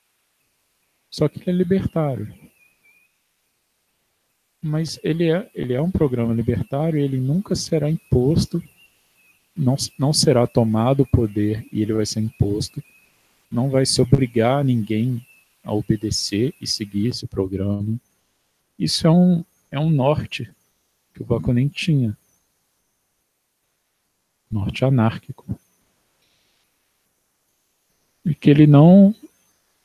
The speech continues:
é, se importou de abrir mão desse programa, dessa sociedade criada na mente dele,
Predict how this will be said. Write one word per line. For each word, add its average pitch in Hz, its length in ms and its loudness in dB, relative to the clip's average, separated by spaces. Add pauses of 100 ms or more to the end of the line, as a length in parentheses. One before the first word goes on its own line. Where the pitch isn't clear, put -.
(120)
é, 120 640 0 (160)
se - 200 -2
importou 147 640 6
de 170 120 4
abrir 156 240 6
mão 135 300 4
desse 131 300 2 (240)
programa, 110 560 6
dessa 110 240 4
sociedade 101 920 0 (540)
criada 101 520 4
na 101 140 6
mente 104 360 4
dele, 104 440 6